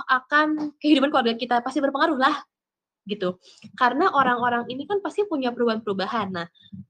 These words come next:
ketika sistem ini mengalami perubahan,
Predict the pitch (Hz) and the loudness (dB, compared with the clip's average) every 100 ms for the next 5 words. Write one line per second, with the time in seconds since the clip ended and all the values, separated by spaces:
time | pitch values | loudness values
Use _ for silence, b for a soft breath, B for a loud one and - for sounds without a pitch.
0 | - 277 - 269 - _ - 330 370 370 | -2 -2 -4 -10 -10 _ 0 4 4 2
1 | - _ - 311 294 294 - 285 277 269 | -8 _ -8 -2 -2 -2 -4 -2 -2 -4
2 | 269 262 262 247 240 233 240 233 226 226 | -6 -4 -2 0 2 2 4 2 0 -2
3 | 240 240 208 190 175 | -4 -4 -2 -2 -4